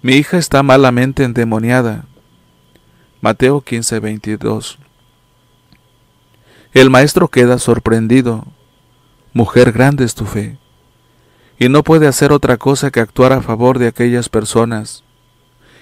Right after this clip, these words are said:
"Que te suceda como deseas". Mateo quince veintiocho.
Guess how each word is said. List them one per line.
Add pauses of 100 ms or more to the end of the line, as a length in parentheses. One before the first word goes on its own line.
"Que
te
suceda
como
deseas". (1160)
Mateo
quince
veintiocho.